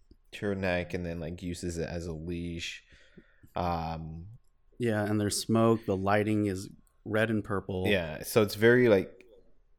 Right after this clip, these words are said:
Speaker 1: s-, sensual but aggressive at the same time.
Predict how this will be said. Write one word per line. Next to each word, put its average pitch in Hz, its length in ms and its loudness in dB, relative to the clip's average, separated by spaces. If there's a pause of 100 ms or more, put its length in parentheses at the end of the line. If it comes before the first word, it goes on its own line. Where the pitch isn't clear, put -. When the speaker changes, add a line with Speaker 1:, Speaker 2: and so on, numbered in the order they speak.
(760)
Speaker 1:
s-, - 300 -10 (200)
sensual 117 800 2
but 98 280 4 (400)
aggressive 82 720 -4
at 82 120 -12
the - 80 -16
same - 300 -10
time. - 440 -14